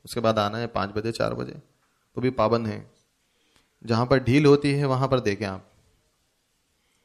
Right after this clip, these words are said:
جہاں آدمی کا اپنا کاروبار ہے، ذاتی کاروبار ہے، بارہ ایک بجے اٹھ کر جاتے ہیں ہم۔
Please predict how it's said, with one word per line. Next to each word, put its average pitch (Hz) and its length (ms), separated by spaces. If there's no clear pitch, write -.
جہاں 117 200
آدمی 120 220
کا 123 120
اپنا 117 200
کاروبار 113 440
ہے، 101 280
ذاتی 107 300
کاروبار 117 440
ہے، 101 240
بارہ 113 160
ایک 123 220
بجے 123 180
اٹھ 117 160
کر 123 80
جاتے 104 300
ہیں 120 60
ہم۔ 143 120